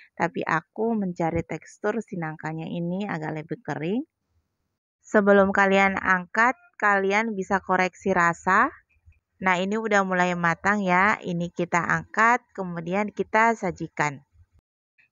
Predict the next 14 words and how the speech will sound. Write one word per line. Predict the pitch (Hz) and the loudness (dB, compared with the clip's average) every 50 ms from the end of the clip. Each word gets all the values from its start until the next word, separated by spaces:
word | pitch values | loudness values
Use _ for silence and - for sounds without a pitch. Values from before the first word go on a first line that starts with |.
| _ | _
Kita | _ - 190 - 190 180 180 | _ -10 -6 -4 -2 -2 -2
ambil | 175 175 180 175 170 | -2 0 -2 -2 0
wadah | 170 170 165 170 170 165 | 0 0 2 2 2 0
yang | 165 165 165 | 0 -2 -2
bersih, | 170 175 170 170 - _ - 214 240 254 254 262 240 | -2 -2 -4 -4 -6 _ -6 -4 -4 -2 -2 0 0
lalu | 220 196 190 180 - | 0 0 0 -4 -4
kita | _ 175 - - 170 165 - _ | _ -8 -4 -4 -4 -4 -4 _
tuang | - 180 175 170 165 165 165 185 220 247 269 302 - _ _ _ _ _ _ _ _ _ _ _ _ _ _ _ 226 | -10 -8 -6 -4 0 2 2 2 2 0 -4 -10 -14 _ _ _ _ _ _ _ _ _ _ _ _ _ _ _ -2
nangka | 185 190 214 233 240 - 254 247 247 | -2 0 0 -2 -2 -4 -4 -4 -2
muda | 226 214 190 180 165 165 170 180 190 202 | -4 -4 -6 -4 -2 0 2 2 2 2
yang | 202 190 180 175 175 175 | 0 0 -2 -4 -4 -6
sudah | 170 - - 170 165 | -10 -8 -8 -8 -8
kita | 165 - 160 - 165 160 | -6 -8 -10 -8 -8 -8
masak. | 160 160 156 156 147 - _ 156 151 151 156 165 196 240 | -8 -8 -10 -12 -12 -14 _ -12 -8 -4 -2 -2 -2 -4